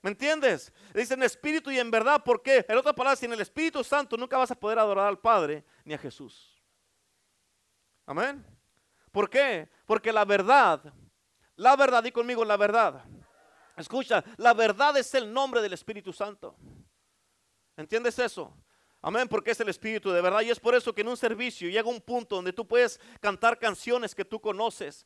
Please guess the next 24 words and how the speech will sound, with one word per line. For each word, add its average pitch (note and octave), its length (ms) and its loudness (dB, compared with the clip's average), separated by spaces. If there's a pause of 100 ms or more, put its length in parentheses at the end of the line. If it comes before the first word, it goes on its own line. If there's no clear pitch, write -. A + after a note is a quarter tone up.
(160)
Amén, A#3 240 -2
o A#3+ 80 2
canciones A#3+ 540 0
que G#3+ 80 0
porque F#3 240 -8
tal A#3 160 0
vez A#3 160 0
estén A3+ 220 -6
en A3 100 -8
una A3+ 160 0
pantalla G#3 540 0
o G#3 80 4
algo, F#3+ 280 2 (200)
pero A3+ 120 6
sin G#3 200 -6
el G3+ 80 -6
Espíritu C#4+ 500 -4
Santo C4 380 -4
tu - 100 0
adoración B3+ 640 0
va G#3+ 60 2
a - 20 -12
estar G#3 260 -2
limitada. G#3 680 -4